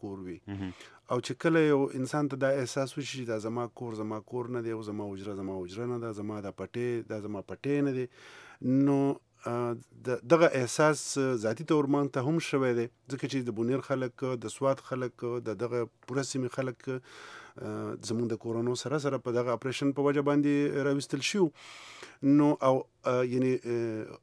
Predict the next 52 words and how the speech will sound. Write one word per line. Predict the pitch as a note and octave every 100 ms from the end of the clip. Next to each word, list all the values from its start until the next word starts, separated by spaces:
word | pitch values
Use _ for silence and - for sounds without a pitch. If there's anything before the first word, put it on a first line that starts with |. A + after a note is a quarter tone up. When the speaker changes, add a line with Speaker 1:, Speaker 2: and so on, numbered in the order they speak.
| -
Speaker 1:
حکم | F#3+ A3 D3
داسې | A#2+ A2+
و | A#2
چې | A2+ G#2
څوک | B2 G#2
پاتې | G#2+ G2
نه | G#2
شي. | F#2 E2 - - - -
نو | B2+ D#3 - -
د | C3
هغې، | B2+ - F3+ G3 F#3 F3 D3+
اه، | C3 B2+ A#2+
یو | B2
چې | - -
کوم | A#2+ -
احساس | A#2+ - D#3+ D3+
سړي | D3+ C#3+ C#3
ته |
کېږي، | B2+ D#3 D3 C3+
حقیقت | A2+ A#2+ - C3
دا | D3 D3+
دی، | D3
دغه | B2+ B2+
خو | -
ډېر | A#2+ C3 A#2+
زیات، | C#3+ C#3+ -
اه، | B2+ B2+ - - - _ - F2+ A#2+ A#2+ -
ځکه | E3 F3
چې | -
خلک | F#3+ F#3+ F3
دا |
پښتانه | E3+ E3 - E3 G3+
خو | F3 F3
داسې | E3+ F#3 D#3+ -
پراته | D3+ C#3+
وي | G3
په | E3+
دې | D#3+ D3
خپلو | - D#3+ D3+ C#3+ C3 -
سیمو | - E3 C3
باندې | B2+ C3 D3 D#3 - - - - _ _ - -
چې | C#3 C3+ B2+
د | C3+
دوی | D#3
دا | E3 D#3
خیال | - F3+
دی | E3
چې | C3+
موږ | D#3 D#3
لکه | D3 C3+
میخونه | C3+ C#3 F#3 E3
یو | C#3